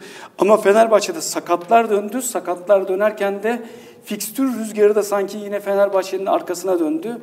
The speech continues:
Yarın akşam Barcelona maçında ne olur?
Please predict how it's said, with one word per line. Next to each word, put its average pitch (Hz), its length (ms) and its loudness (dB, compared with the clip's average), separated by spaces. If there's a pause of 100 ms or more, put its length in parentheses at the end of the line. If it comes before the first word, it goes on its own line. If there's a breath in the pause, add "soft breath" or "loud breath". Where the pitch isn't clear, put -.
(440 loud breath)
Yarın 226 240 4
akşam 220 520 2 (160)
Barcelona 185 480 0
maçında 170 560 -2
ne 175 140 -4
olur? - 360 -6